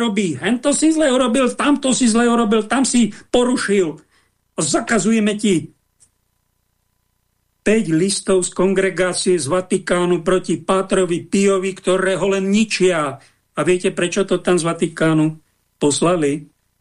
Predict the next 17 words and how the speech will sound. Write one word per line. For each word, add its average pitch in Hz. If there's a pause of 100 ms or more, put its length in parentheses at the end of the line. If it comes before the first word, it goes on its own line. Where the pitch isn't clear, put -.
(160)
Pretože 160
nerozlišovali, 160
neboli 156
to 160
svätí 160
muži. 135 (720)
Boli 156
to 165
tajtrlíci, 165 (160)
kariéristi 151 (320)
a 156
tento 196
Bortignon 190 (480)
chodil 208
donašať 190
a 175
kydať 175